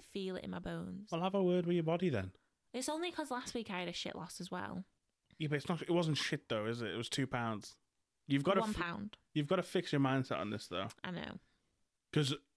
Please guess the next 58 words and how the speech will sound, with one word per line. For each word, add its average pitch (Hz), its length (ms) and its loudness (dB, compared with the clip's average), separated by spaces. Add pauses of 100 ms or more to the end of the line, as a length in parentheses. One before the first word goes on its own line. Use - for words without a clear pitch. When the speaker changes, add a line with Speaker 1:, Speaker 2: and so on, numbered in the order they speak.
(120)
Speaker 2:
otherwise, 156 400 6
you're 139 80 6
Speaker 1:
But 151 60 4
Speaker 2:
just 143 100 0
gonna 135 140 4
have 135 120 0
shit 120 220 0
weeks 127 220 2
forever 127 400 4
Speaker 1:
No, 262 160 4
Speaker 2:
now. 104 100 2
Speaker 1:
but - 160 0
the 240 100 -2
thing 277 240 -2
is, 247 220 -2
'cause 233 220 -4
I'm 240 120 -2
so 240 280 -2
big, 220 500 -2
I - 80 -8
feel 233 240 -2
like 233 180 -4
I 208 60 -4
should - 420 -4
be 208 140 -2
losing 190 440 -2
more. 190 240 0
Speaker 2:
I 147 60 4
get 175 120 4
what 180 100 6
you're 170 80 4
saying, 156 280 4
but 123 120 4
it's 117 100 0
just 135 140 -2
not 123 120 2
how 113 180 0
it 104 40 0
works. 104 400 -2 (1000)
Speaker 1:
Don't 208 120 -8
know. 202 180 -6 (120)
I, 208 160 -4 (140)
I 208 100 2
didn't 240 120 -2
Speaker 2:
Because 208 280 6
Speaker 1:
think 208 60 4
Speaker 2:
you 226 60 4
s-, - 120 -2
because 190 340 2
we're 196 80 4
so 180 200 4
big, 151 220 2
it's 117 220 2
easier 135 460 2
to 139 140 0
drop 113 200 0
the 110 80 -4
pound. 113 320 -2